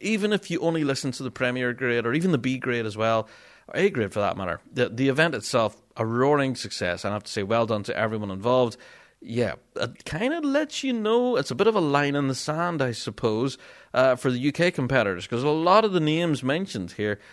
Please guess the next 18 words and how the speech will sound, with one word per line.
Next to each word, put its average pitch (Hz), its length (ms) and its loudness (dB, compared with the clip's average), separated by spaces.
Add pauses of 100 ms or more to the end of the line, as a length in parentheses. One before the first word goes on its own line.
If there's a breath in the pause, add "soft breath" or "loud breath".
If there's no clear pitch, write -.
(180 loud breath)
uh, 110 220 0
could 113 160 -4
also 127 240 0
be 120 120 -6
competing 131 520 -4
at 139 140 -8
the 139 80 -8
Glenfiddich 160 480 -4
at 185 100 -6
the - 80 -8
end 90 120 -6
of 85 80 -4
the 87 40 -6
month. 82 320 -8 (120)
So 110 160 -4
there 143 100 0
you 160 120 2
are. 175 220 0